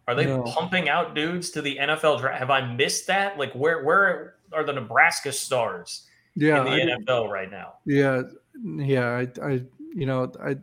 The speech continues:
Speaker 2: it's a kind of a, like, a superiority complex a little bit, I would say, um, just assuming that you might be more talented. And we kinda delved <laughs> into that, but, you know, when you win three or four games, you know, constantly,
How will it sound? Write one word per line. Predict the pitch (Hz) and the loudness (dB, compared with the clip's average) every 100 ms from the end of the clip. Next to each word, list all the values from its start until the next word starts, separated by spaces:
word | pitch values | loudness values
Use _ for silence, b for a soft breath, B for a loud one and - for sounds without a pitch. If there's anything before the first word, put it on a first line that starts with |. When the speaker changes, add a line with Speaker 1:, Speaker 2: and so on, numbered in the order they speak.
| - | -12
Speaker 2:
it's | 233 139 | -12 -4
a | 143 | -4
kind | 151 | -2
of | 143 | -2
a, | 135 | 0
like, | 131 127 | 0 -2
a | |
superiority | 131 143 127 139 131 131 135 | -6 -8 -2 0 2 2 0
complex | 127 127 120 123 117 - | -2 -4 -2 -4 -4 -6
a | |
little | 127 123 | -4 -2
bit, | 123 | -2
I | 120 | -2
would | 123 123 | -4 -2
say, | 131 127 120 - | 0 0 -2 -6
um, | 135 123 127 - | -2 -2 -4 -8
just | - 131 131 | -6 -4 -6
assuming | - 139 131 120 120 123 | -4 -2 -2 -2 -4 -4
that | 120 - _ _ _ _ b b b b 147 | -4 -6 _ _ _ _ b b b b -4
you | 131 | 0
might | 123 127 | 0 0
be | 131 123 | -2 -2
more | 123 | -2
talented. | 113 127 120 117 127 - | -4 -4 -4 -6 -8 -4
And | 143 | 4
we | 147 | 4
kinda | 147 156 127 | 8 6 6
delved | 135 127 123 | 4 4 2
<laughs> | |
into | 147 131 123 | 0 0 0
that, | 127 127 | 0 -2
but, | 127 - B B B B | -4 -8 B B B B
you | 139 | 0
know, | 139 | 2
when | 139 | 4
you | 143 | 2
win | 139 139 | 2 0
three | 135 143 | 2 2
or | 135 | 4
four | 143 127 | 4 2
games, | 135 135 127 - | 0 -2 -2 -4
you | 131 | -2
know, | 127 117 | -2 0
constantly, | 139 135 135 127 117 120 117 | 0 0 0 -6 -4 -4 -4